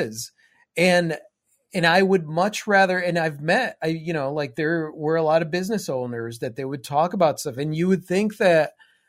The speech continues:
the way that they were talking about stuff that they had it on lockdown, but they were just as confused as everyone else. Um, and, and they were just as stressed out as everyone else because everything was just work, work, work,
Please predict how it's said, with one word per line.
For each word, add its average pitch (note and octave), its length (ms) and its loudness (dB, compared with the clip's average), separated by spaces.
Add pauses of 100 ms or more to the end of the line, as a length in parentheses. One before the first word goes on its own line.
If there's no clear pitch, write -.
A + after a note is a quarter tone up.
(120)
the D3+ 100 0
way D#3 160 0
that F3+ 140 -2
they F3 100 0
were D#3 120 -2
talking E3+ 380 -2
about D#3+ 300 -2
stuff C3 320 -4
that D3 160 -8
they C#3 520 -4
had E3+ 280 0
it E3+ 80 6
on C3+ 160 0
lockdown, C3 720 -2 (420)
but D3+ 100 -4
they B3 140 2
were D#4+ 100 0
just D#3+ 300 -4
as C3+ 100 -10
confused E3 500 -8
as E3+ 140 -4
everyone F#3+ 400 0
else. - 480 -8 (600)
Um, D3+ 380 0 (100)
and, F3 300 0
and F3 160 0
they F3 140 2
were A3 100 0
just A3+ 240 -4
as G#3+ 100 -6
stressed G3+ 400 -2
out C4 320 0
as D3+ 160 -4
everyone C3 400 -4
else B2 240 -2
because F3+ 280 -6
everything G3 400 -2
was E3 180 -2
just D3 240 -8 (100)
work, B2 420 -4 (140)
work, D3 360 -2 (220)
work, C3 360 -4